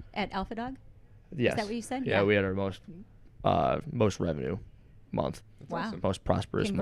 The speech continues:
Speaker 2: if
Speaker 1: Congrats.
Speaker 2: you will. Thank you.
Speaker 1: And what, what led into that?
Speaker 2: <sighs> I'm not sure. Uh, I, I had put a bunch of time into the gym that month and the month before, and I feel like I had never really left,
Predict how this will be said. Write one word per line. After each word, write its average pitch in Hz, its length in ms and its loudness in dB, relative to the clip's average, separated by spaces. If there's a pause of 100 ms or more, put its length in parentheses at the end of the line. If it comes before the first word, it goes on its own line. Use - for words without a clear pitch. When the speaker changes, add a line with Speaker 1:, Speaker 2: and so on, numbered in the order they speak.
Speaker 2:
if - 60 4
Speaker 1:
Congrats. - 200 0
Speaker 2:
you 117 100 0
will. - 220 -2
Thank - 160 0
you. - 160 0
Speaker 1:
And 220 220 2
what, 220 340 2
what 196 220 -2
led 196 160 -2
into 214 240 -6
that? 185 180 -4 (800)
Speaker 2:
<sighs> - 360 -6
I'm 139 120 4
not 160 180 10
sure. 110 400 10
Uh, 107 380 12 (340)
I, 117 100 6
I 117 220 8
had 127 200 8
put 123 160 10
a 107 40 8
bunch 107 220 8
of 92 60 0
time 104 340 4
into 98 240 2
the 92 100 2
gym 95 380 0 (540)
that 98 160 4
month 95 200 2
and 98 120 -4
the 95 40 -2
month 92 180 -2
before, 92 320 -4
and 90 80 -4
I 90 80 -4
feel 92 200 -6
like 85 160 -2
I 80 60 0
had 80 140 -2
never 85 220 -2
really 85 280 -2
left, - 400 -2